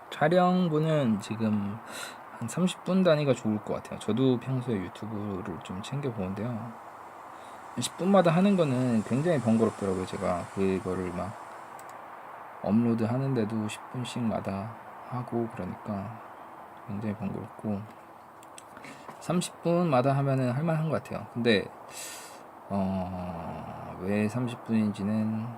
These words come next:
특별한 이유는 없어요. 그냥 삼십 분으로 <laughs> 하고 있는데 뭐 한 시간이 돼도 괜찮을 것 같아요. 저로서는 조금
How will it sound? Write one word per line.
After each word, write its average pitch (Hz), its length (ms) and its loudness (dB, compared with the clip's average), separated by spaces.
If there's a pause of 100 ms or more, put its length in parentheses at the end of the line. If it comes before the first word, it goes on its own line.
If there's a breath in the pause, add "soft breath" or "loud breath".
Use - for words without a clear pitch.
(500)
특별한 170 400 2
이유는 113 240 0
없어요. - 280 -6
그냥 95 360 -2 (1200)
삼십 - 300 -6
분으로 - 380 4 (440)
<laughs> - 440 -18
하고 123 180 0
있는데 98 460 -2
뭐 101 260 2
한 147 200 0
시간이 196 340 4
돼도 117 220 2
괜찮을 98 400 0
것 - 160 -8
같아요. - 380 -10
저로서는 113 960 2 (640 loud breath)
조금 104 520 -4